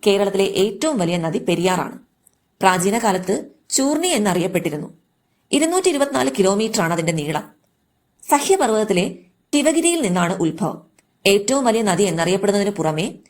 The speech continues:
വൈദ്യുതി ഉൽപ്പാദന സാധ്യതയിലും പെരിയാറാണ് ഒന്നാമത്. പെരിയാറാണ് ഏറ്റവും കൂടുതൽ അണക്കെട്ടുകൾ ഉള്ള കേരളത്തിലെ നദിയും. പെരിയാറിന്റെ പ്രധാന പോഷക നദികളാണ് മുതിരപ്പുഴ, മുല്ലയാറ്, പെരുന്തുറയാറ്, കട്ടപ്പനയാറ്, ചെറുതോണിയാറ്,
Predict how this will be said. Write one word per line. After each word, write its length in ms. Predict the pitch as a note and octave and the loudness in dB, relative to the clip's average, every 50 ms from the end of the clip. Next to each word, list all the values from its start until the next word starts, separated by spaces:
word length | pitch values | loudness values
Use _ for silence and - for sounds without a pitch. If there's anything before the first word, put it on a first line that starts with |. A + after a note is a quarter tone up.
| _ - | _ -2
വൈദ്യുതി 380 | D#3+ F#3+ F#3+ F#3+ F#3+ G#3 A3+ C#4 | 0 2 2 2 0 0 -2 -2
ഉൽപ്പാദന 400 | B3 A3+ - A3 A3 G#3+ A3 B3+ | -2 0 0 0 0 0 -2 -2
സാധ്യതയിലും 640 | B3 - F#3+ D#3+ E3+ E3 E3+ D#3 D3+ D#3+ - - - - _ _ - | -2 -2 0 0 0 0 -2 -2 -2 -4 -6 -6 -10 -18 _ _ 2
പെരിയാറാണ് 460 | B3 C4 C4+ D#4+ E4 D4 G3 E3 E3+ | 2 2 4 2 0 0 0 0 -2
ഒന്നാമത്. 420 | D#3 D3+ D#3+ E3 D#3+ D3+ D#3+ - - - _ _ _ _ _ _ - _ _ _ - - - - - - | -2 -2 0 0 -2 -2 -4 -8 -12 -18 _ _ _ _ _ _ -20 _ _ _ -20 -20 -20 -20 0 2
പെരിയാറാണ് 480 | C#4+ D4+ D#4 F#4 G4 F#4+ E4+ C4 A3 A#3 | 4 4 4 4 2 2 2 0 0 -2
ഏറ്റവും 560 | - - G3+ G#3+ A#3 G#3+ - D4+ D#4+ E4 D4 | 2 2 2 2 2 -2 -2 -2 -2 -2 0
കൂടുതൽ 340 | A3 G3+ G3 G3 G#3 - - | 0 2 2 2 2 0 0
അണക്കെട്ടുകൾ 540 | F3 F3 E3 F3 F3+ A3 G#3+ A#3 A3+ A3+ G#3 - | -2 -2 -2 -2 -2 0 0 0 0 0 -2 -2
ഉള്ള 320 | E3+ E3 F#3 - - - - - | 0 0 0 0 0 -4 -6 -2
കേരളത്തിലെ 380 | F3+ F3 E3 E3+ E3+ E3 F3+ F#3 | 0 0 2 0 0 0 0 0
നദിയും. 420 | F3+ E3 D#3+ D#3 D3 C#3+ - - _ _ _ _ _ _ _ _ _ _ _ - | 0 -2 -2 -4 -6 -8 -10 -12 _ _ _ _ _ _ _ _ _ _ _ 4
പെരിയാറിന്റെ 440 | G3+ G3+ G#3+ A3+ A#3 A#3 A3 A3+ | 4 4 4 2 0 0 0 0
പ്രധാന 440 | B3 B3 G#3+ F#3 F3 A3 A3+ A#3+ B3+ | 0 2 2 2 2 2 0 0 0
പോഷക 360 | C4+ - F3+ E3 F3 - A#3 | -2 -2 -2 -2 0 0 0
നദികളാണ് 840 | A#3+ A#3+ G#3 D#3+ - - F3+ E3 D#3 D#3+ A3+ G4+ - - - _ _ _ _ _ | 0 0 0 0 0 0 0 0 0 0 -2 -4 -6 -10 -16 _ _ _ _ _
മുതിരപ്പുഴ, 520 | E3+ F3+ E3+ F#3+ G3+ A3 - G#3 G#3 A3 - A3+ - - _ _ _ _ _ _ _ | 0 4 4 4 4 4 0 0 0 0 0 -2 -6 -14 _ _ _ _ _ _ _
മുല്ലയാറ്, 600 | G#3 A3+ B3 C4+ D#4 D#4 C4 F#3+ E3+ E3 F3+ A3+ C#4 - - _ _ _ _ | 2 2 2 4 2 2 2 0 0 -2 -4 -4 -6 -10 -16 _ _ _ _
പെരുന്തുറയാറ്, 760 | - A#3 A#3+ C4 C#4 C4+ D4+ D4+ C#4 G#3 E3+ D#3+ - - C4 - - - _ _ _ _ _ _ - A3+ | 2 2 4 2 0 2 2 4 4 2 0 -2 -2 -4 -6 -8 -12 -20 _ _ _ _ _ _ -2 -2
കട്ടപ്പനയാറ്, 760 | A3+ - - D4+ D4 D#4 D4+ D4 A3+ F3 E3+ E3+ F3+ B3+ C4 - - _ _ _ | 0 2 0 2 4 4 4 4 2 0 0 0 -2 -4 -6 -10 -16 _ _ _
ചെറുതോണിയാറ്, 840 | - - A#3+ A#3 A#3 A#3 C4 C4 C4 C4+ A3+ F3+ E3 D#3+ F3 B3+ | 0 2 2 4 4 2 0 -2 0 0 0 0 0 0 -2 -4